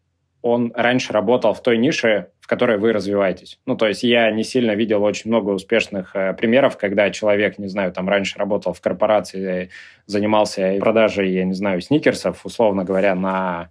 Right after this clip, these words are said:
там, на всю Россию, а потом он пришёл в инфобизнес и сразу вам показал какой-то большой результат.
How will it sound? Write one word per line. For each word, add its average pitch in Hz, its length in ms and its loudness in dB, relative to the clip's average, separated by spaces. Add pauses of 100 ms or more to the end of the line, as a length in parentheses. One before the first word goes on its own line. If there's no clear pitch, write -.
там, 80 220 -12
на 104 80 0
всю 117 180 0
Россию, 101 440 0
а 101 100 0
потом 131 340 4
он 117 140 0
пришёл 117 360 2
в 98 400 -6
инфобизнес 120 640 2
и 95 60 -4
сразу 107 360 0
вам 104 200 0
показал 101 340 0
какой-то 92 340 -6
большой 98 340 -2
результат. 95 500 -4